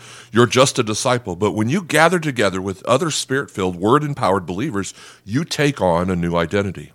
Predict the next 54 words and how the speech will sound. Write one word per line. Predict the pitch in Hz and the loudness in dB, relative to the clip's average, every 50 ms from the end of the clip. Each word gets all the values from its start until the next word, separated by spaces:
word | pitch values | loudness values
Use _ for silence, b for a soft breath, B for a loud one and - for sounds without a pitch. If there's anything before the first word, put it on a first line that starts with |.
| _ _ | _ _
okay? | - - 90 98 120 B B B B B B B | -8 -6 -6 -6 -6 B B B B B B B
You | B 92 120 147 131 | B 0 0 2 6
are | 123 127 127 135 | 8 8 10 8
his | 139 123 151 151 143 | 8 4 0 -2 0
body. | - 123 110 101 101 107 135 175 165 _ _ _ _ _ _ _ _ _ | 2 2 4 4 4 2 -2 -8 -10 _ _ _ _ _ _ _ _ _
In | - 101 101 | -6 0 2
other | 113 131 147 | 2 4 4
words, | 127 113 113 101 - B B B B B B | 4 2 0 -2 -4 B B B B B B
you | - 101 123 135 | -2 2 6 6
are | 135 123 | 6 6
his | 113 107 - - | 4 0 -4 -6
hands | - 123 110 110 117 135 156 175 175 - - | -6 -4 -2 -2 -2 -2 -4 -4 -6 -8 -8
when | 104 107 104 | -6 -6 -6
you | 98 95 | -6 -6
serve | - - 123 127 123 120 | -4 -2 0 0 -2 -2
people | - 127 120 117 113 104 | -6 -8 -6 -2 -4 -2
in | 95 | -2
his | 95 87 90 | -4 -6 -4
name. | 95 98 101 113 151 165 _ _ b b b b b b b | -2 -2 -2 -2 -4 -8 _ _ b b b b b b b
You | 98 107 110 | 4 6 6
are | 104 104 | 6 6
his | 95 - | 4 0
feet | - - 127 123 143 - | -4 -4 -2 -2 -2 -4
when | 120 110 | -6 -6
you | 98 95 | -6 -6
take | - - 113 117 | -4 -4 -4 -4
the | - 104 | -4 -4
message | 104 107 104 - - 101 85 85 | -4 -4 -4 -4 -8 -10 -12 -4
gospel | - 101 95 110 123 - - 135 135 | 0 2 2 2 2 -2 -4 -4 -4
into | 127 104 92 | -4 -6 -8
places | - - 104 104 104 - 107 95 92 92 | -4 -2 -2 -2 -2 -4 -10 -10 -8 -10
you've, | 90 85 _ _ B B B B B B | -10 -10 _ _ B B B B B B
it's | 101 101 - - | -6 -6 0 0
never | 107 101 98 98 | 0 2 2 -2
been | 90 - 101 101 107 | 0 0 -2 -2 -2
before. | 117 117 - 110 113 143 151 _ _ _ _ _ _ _ _ _ _ _ _ _ _ _ _ - - | -4 -4 -4 -4 -6 -6 -8 _ _ _ _ _ _ _ _ _ _ _ _ _ _ _ _ -12 -2
You | 95 113 | 4 8
are | 113 110 107 | 8 8 8
his | 104 95 - | 6 4 -2
mouth | 98 101 104 120 143 143 - | 2 4 6 6 6 4 2
when | - 98 92 | -4 -2 -2
you | 90 87 | -2 0
lift | 107 113 - - | -2 -2 0 0
up | 107 95 - 101 | -2 0 2 0
others | 101 107 131 131 - | 0 2 0 -2 -2
with | - 101 92 _ | -4 -6 -6 _
the | - 82 | -10 -6
goodness | _ - 107 117 127 139 135 - | _ 0 2 2 2 -2 -2 -4
and | - 98 | -8 -8
encouragement | 85 - - 104 113 120 127 123 120 | -8 -6 -4 -4 -4 -4 -6 -6 -2
of | 107 87 - - - - - - - _ _ | -2 -4 -4 -6 -20 -20 -20 -20 -20 _ _
who | - 120 | -4 -2
Christ | 120 - 127 117 117 113 - - | 0 2 2 2 2 2 -2 -6
is. | 90 85 101 123 - - | -6 -6 -6 -10 -14 -18